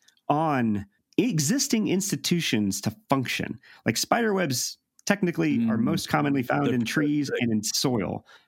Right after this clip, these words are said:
Speaker 1: right?
Speaker 2: Yeah.
Speaker 1: Without the institutions, the spider webs can't exist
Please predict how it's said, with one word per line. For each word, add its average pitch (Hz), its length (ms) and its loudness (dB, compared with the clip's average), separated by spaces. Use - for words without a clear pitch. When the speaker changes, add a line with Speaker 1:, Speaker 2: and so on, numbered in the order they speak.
Speaker 1:
right? 117 200 2
Speaker 2:
Yeah. 95 380 -2
Speaker 1:
Without 165 540 0
the 170 140 2
institutions, 139 500 -2
the 120 60 -2
spider 202 280 -2
webs 175 180 0
can't 151 200 0
exist 123 360 -2